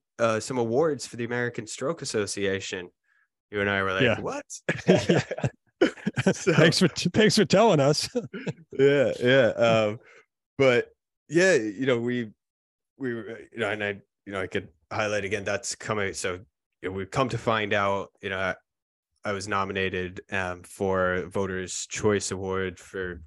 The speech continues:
Speaker 1: um, you know, Stroke Hero Award through the American Stroke Association. But obviously that's an us award, right? You and I, what we're doing. Um, you know, they should have put the, the prettier face up there on the, on the website, but,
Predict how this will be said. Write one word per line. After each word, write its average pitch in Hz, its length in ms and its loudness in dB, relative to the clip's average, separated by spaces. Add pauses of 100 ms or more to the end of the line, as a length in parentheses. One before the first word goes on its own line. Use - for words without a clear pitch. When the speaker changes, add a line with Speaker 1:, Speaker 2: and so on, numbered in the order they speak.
(180)
Speaker 1:
um, 90 400 -10 (340)
you 98 80 -8
know, 90 100 -4
Stroke 90 420 -2
Hero 95 580 -2
Award 95 320 -8
through 92 140 -4
the 92 80 -6
American 90 380 -8
Stroke 95 340 -6
Association. 92 680 -8
But 92 120 -4
obviously 98 460 -4
that's 92 240 -6
an 90 80 -12
us 90 220 -6
award, 92 480 -2 (160)
right? 90 260 -4 (460)
You 98 160 -4
and 92 80 -6
I, 92 120 -4
what 95 200 -4
we're 92 160 -6
doing. 90 400 -10 (460)
Um, 82 480 -4 (540)
you 92 100 -8
know, 87 120 -6
they 85 120 -6
should 98 180 -4
have 90 60 -10
put 98 140 -4
the, 73 80 -18 (280)
the - 60 -12
prettier 87 320 -6
face 87 360 -6
up 85 160 -6
there 82 340 -4 (180)
on 87 180 -8
the, 80 120 -14 (400)
on 95 140 -8
the 87 80 -10
website, 87 520 -6
but, 90 180 -10